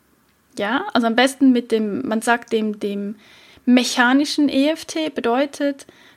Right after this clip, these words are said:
du sagst immer genau dasselbe. Also bei jedem Punkt,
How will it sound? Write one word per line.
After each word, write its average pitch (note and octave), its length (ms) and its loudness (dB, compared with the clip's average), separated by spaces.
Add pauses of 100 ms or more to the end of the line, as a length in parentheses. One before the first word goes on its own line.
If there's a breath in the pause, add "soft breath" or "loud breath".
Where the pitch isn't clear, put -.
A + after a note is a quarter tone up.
du B3+ 100 -6
sagst B3+ 640 -2
immer C#4+ 400 4
genau A#3 340 0
dasselbe. G3+ 800 -4
Also G#3+ 220 -2
bei G#3+ 100 0
jedem D4 460 0
Punkt, D#4+ 500 0